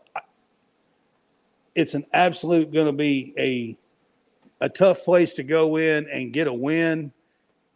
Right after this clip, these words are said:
And that's, I mean, for any team in, in any, you know, any team across the country,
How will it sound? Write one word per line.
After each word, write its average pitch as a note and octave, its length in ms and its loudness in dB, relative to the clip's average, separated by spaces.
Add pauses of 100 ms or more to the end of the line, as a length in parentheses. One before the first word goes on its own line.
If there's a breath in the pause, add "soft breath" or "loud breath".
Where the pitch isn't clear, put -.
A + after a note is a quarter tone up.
(300)
And D3 180 -2
that's, - 600 -6
I E3+ 80 -4
mean, E3 300 -4 (360)
for - 360 -6
any A3 240 2
team - 560 -12
in, F3 160 -8 (160)
in D3 240 0 (180)
any, A3+ 400 4 (160)
you F#3+ 140 0
know, C3+ 300 0 (1080)
any C4+ 240 4
team A3 300 2
across F#3+ 380 2
the - 80 -10
country, E3+ 560 -2